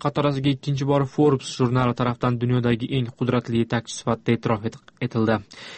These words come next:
Ikkinchi o'rinni aqsh prezidenti Barak Obama, uchinchi o'rinni uning xitoylik hamkasbi Si Szinpin, to'rtinchi pog'onani Rim papasi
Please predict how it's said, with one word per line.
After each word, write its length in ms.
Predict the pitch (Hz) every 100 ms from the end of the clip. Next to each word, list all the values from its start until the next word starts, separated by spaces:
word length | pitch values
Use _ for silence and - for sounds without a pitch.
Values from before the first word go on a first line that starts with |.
| - -
Ikkinchi 280 | 131 123 117 117
o'rinni 200 | 127 127
aqsh 260 | 120 - -
prezidenti 400 | 123 120 117 131 110
Barak 300 | 113 113 110 117
Obama, 320 | 117 113 110
uchinchi 320 | 107 110 104 117
o'rinni 260 | 123 127 135
uning 160 | 127 120 -
xitoylik 340 | 127 117 113 120
hamkasbi 420 | 117 120 - 120
Si 180 | - 123
Szinpin, 360 | 120 123 127 107
to'rtinchi 360 | 113 - 113 -
pog'onani 400 | 113 113 110 117 117
Rim 120 | 113 113
papasi 420 | 113 117 -